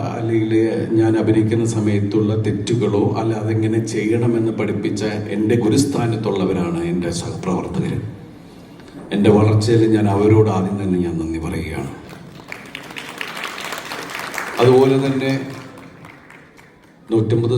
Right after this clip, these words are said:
സിനിമ എന്നുള്ളത് ദൈവാനുഗ്രഹം, അതുവരെ എത്തിച്ച എൻ്റെ നിർമ്മാതാക്കൾ, എൻ്റെ സംവിധായകർ, എൻ്റെ എഴുത്തുകാർ, എൻ്റെ കൂടെ വർക്ക് ചെയ്ത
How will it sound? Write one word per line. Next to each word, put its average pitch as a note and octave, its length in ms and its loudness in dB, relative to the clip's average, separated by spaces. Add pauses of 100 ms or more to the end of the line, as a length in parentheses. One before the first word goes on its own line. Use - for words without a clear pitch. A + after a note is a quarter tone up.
സിനിമ A2+ 280 -2 (200)
എന്നുള്ളത് B2 380 2
ദൈവാനുഗ്രഹം, F2+ 680 0 (360)
അതുവരെ G#2+ 380 2
എത്തിച്ച G2+ 320 -4 (960)
എൻ്റെ G2+ 160 -2 (120)
നിർമ്മാതാക്കൾ, F#2 680 0 (720)
എൻ്റെ A2 160 4 (100)
സംവിധായകർ, F#2 680 0 (580)
എൻ്റെ A#2+ 240 6
എഴുത്തുകാർ, A2+ 540 2 (580)
എൻ്റെ B2+ 220 0
കൂടെ A#2+ 320 4
വർക്ക് A2 260 0
ചെയ്ത G#2+ 180 2